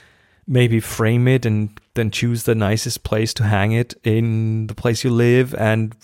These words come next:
pound a nail into the wall and hang it up there and present it. There's a huge spectrum,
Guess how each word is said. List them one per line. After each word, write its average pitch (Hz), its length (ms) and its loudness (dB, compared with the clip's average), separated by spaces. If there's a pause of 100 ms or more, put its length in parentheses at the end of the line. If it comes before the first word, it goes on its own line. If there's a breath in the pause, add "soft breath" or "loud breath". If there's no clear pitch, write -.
(1900)
pound 131 300 0
a 127 40 0
nail 131 340 4
into 135 200 2
the 135 120 -2
wall 135 360 4
and 120 120 2
hang 135 240 0
it 131 120 2
up 123 200 0
there 135 140 2
and 120 100 -4
present 117 420 0
it. 147 160 -4 (720 loud breath)
There's 240 240 2
a 220 40 4
huge 180 340 2
spectrum, - 640 -2